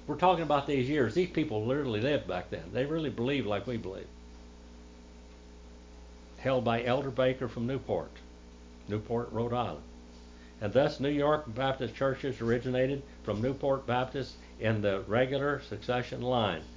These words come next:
Georgia's Baptist, Georgia Baptist thus began in regular succession from South Carolina Baptist in the year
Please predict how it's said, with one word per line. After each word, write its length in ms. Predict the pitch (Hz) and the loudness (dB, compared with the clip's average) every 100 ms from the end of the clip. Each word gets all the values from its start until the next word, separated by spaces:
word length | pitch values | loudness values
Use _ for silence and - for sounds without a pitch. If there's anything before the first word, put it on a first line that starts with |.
| - - - | -16 -8 4
Georgia's 420 | 123 156 151 - | 4 4 2 0
Baptist, 640 | 147 160 160 110 95 - - - - - | 4 4 4 0 -2 -6 -16 -18 -16 -6
Georgia 360 | - 143 160 127 | 4 6 6 4
Baptist 520 | 113 107 95 107 - | 4 2 2 -2 -2
thus 160 | 120 113 | -2 -2
began 340 | 117 107 135 | -2 2 2
in 160 | 127 104 | 4 4
regular 320 | 131 127 117 | 4 4 0
succession 640 | - 98 - 123 123 135 | -2 -4 2 2 0 -4
from 160 | 113 90 | -4 -2
South 340 | 135 123 127 | 0 2 0
Carolina 420 | 131 127 123 131 | 0 0 2 0
Baptist 460 | 117 113 113 139 120 | 0 0 0 -2 -4
in 100 | 117 | -4
the 60 | 120 | -2
year 260 | 131 139 | 0 -2